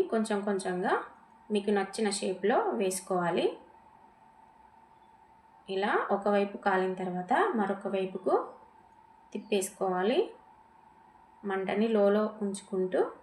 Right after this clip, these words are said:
పిండి మొత్తం లోపల వరకు కుక్ అయ్యే విధంగా మంటని అడ్జస్ట్ చేసుకుంటూ మంచి కలర్ వచ్చే వరకు వేయించుకోవాలండి.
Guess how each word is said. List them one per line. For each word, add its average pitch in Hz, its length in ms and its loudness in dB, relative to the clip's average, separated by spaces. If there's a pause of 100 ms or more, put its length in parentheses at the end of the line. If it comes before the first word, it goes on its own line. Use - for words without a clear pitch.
(840)
పిండి 214 280 4
మొత్తం 220 360 0 (160)
లోపల 208 340 4
వరకు 190 320 -2 (100)
కుక్ 220 260 -2
అయ్యే 202 220 2
విధంగా 196 400 0 (1400)
మంటని 208 420 0
అడ్జస్ట్ 208 340 -2
చేసుకుంటూ 185 580 0 (560)
మంచి 202 320 0
కలర్ 190 300 2
వచ్చే 185 280 -6
వరకు 180 300 -4 (680)
వేయించుకోవాలండి. 196 840 0